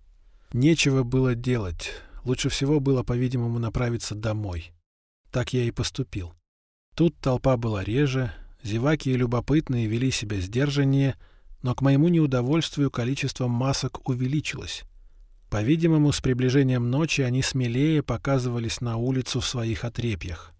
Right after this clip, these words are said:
Одетые черт знает во что, накрашенные свеклой, запудренные мукой, в ужасном виде, но все же радостные, они вылезали из всех переулков на этот оживленный маскарадным весельем бульвар.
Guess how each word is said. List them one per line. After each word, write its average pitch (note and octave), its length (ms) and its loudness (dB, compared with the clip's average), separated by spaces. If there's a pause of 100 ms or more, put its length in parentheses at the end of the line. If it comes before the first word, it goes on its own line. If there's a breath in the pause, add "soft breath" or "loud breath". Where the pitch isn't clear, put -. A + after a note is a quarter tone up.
(440)
Одетые C#3 520 2
черт D3 360 2
знает D3 320 2
во C#3 160 0
что, G#2+ 440 -4
накрашенные C3+ 640 0
свеклой, A#2+ 720 0
запудренные C#3 680 0
мукой, C3+ 640 0 (200)
в A2+ 160 -4
ужасном C3+ 560 2
виде, C#3+ 340 2
но B2 120 2
все D#3 200 2
же C3+ 140 4
радостные, B2 680 -2
они C3+ 220 2
вылезали C3+ 640 2
из B2+ 100 -2
всех - 340 -2
переулков B2 720 -2 (480)
на B2 160 -2
этот C#3 260 -4
оживленный C3+ 720 2
маскарадным B2+ 640 -2
весельем B2 560 0
бульвар. B2 600 -2